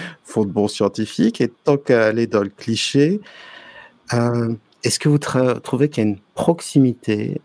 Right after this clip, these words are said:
entre les profils haut potentiel, euh,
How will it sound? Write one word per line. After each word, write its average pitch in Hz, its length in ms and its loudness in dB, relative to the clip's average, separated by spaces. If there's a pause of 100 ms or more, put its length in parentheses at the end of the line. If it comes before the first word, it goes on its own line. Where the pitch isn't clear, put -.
entre 110 460 -2
les 101 140 -2
profils 104 500 -4 (180)
haut 123 120 2
potentiel, 117 840 -2 (1040)
euh, 69 120 -2